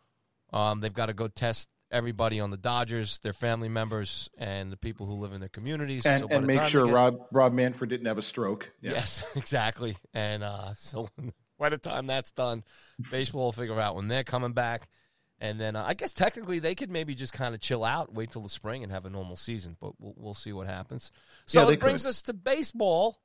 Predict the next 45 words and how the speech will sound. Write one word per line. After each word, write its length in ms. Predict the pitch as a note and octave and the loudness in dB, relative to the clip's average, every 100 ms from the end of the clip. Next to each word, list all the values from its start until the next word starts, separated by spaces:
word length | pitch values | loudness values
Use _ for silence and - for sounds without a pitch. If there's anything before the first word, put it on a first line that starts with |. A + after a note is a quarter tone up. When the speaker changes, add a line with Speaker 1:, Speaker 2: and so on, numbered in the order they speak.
| _ | _
Speaker 1:
I 80 | D3+ | -2
mean, 160 | F#3 | 0
basketball. 560 | D3 B3+ C#4 - D3 C#3 | 2 2 2 0 -2 -2
I 100 | A#2 | -2
just 180 | G3 - | -6 -8
said 220 | F3+ B2 | -8 -6
baseball. 340 | A2 F#2 F#2+ | -6 -6 -6
I 120 | F#2 E3+ | -4 -4
apologize. 760 | - A2+ E2+ E2 E2 D#2 - _ _ _ _ | -4 -6 -6 -8 -14 -14 -16 _ _ _ _
I'm 140 | B2+ | -6
sorry. 340 | - G#2+ E2 D#2 _ _ | -4 -4 -6 -10 _ _
I'm 120 | C#3 | -4
sipping 280 | C3 - D3+ | 0 0 2
Speaker 2:
That's 100 | A#2 | 4
Speaker 1:
on 120 | F#3+ | 2
the 100 | G2+ | 2
Speaker 2:
okay. 60 | - | 0
Speaker 1:
ouzo 360 | A#2+ G2+ F#2+ E2+ | 0 0 -4 -4
here 200 | F#2 F2 | -8 -8
myself. 580 | E2+ - B2 D#2+ - - | -10 -8 -6 -6 -10 -18
<laughs> 40 | _ _ _ - | _ _ _ -2
Um, 600 | A#2+ A#2+ A#2+ B2 A#2+ A2+ _ _ - | 2 2 2 -2 -4 -8 _ _ -4
so 120 | E3+ | 2
real 200 | G3+ A3+ | 4 4
quick 280 | - A3 E3 | 4 2 2
on 140 | D3+ | 0
this, 220 | B2 G#2+ | 0 -4
December 380 | - - E3 E3 | -4 -2 0 -2
twenty-second 760 | - E3 C#3+ - D3+ C3+ C3+ A#2 _ _ - | -4 -4 -2 0 0 0 -6 -12 _ _ -8
is 180 | A#2+ A2+ | -6 -4
what 180 | B2 | -4
you've 240 | C#3 E3 D#3+ | -4 -4 -4
heard 360 | A#2 G#2+ G2+ - _ _ - | -2 -2 -4 -10 _ _ -10
about 320 | G2+ G#2+ G2 | -2 0 2
the 80 | F#2 | 0
Speaker 2:
Right. 80 | |
Speaker 1:
N 80 | B2 | 0
B 180 | A#2+ A2+ | -2 0
A, 280 | G2+ F#2+ F2 _ _ _ - | 0 0 -6 _ _ _ -10
uh, 220 | F2+ E2+ | -6 -4
who 160 | E2+ G#2+ | -4 -4
just 320 | C3+ C#3+ - | -4 -4 -2
finished 360 | C3+ B2+ - - | 0 0 0 -2
playing 500 | - A#2 G#2+ G#2 G2 - | -2 0 -2 -4 -10 -14
about 260 | - E2+ | -14 -14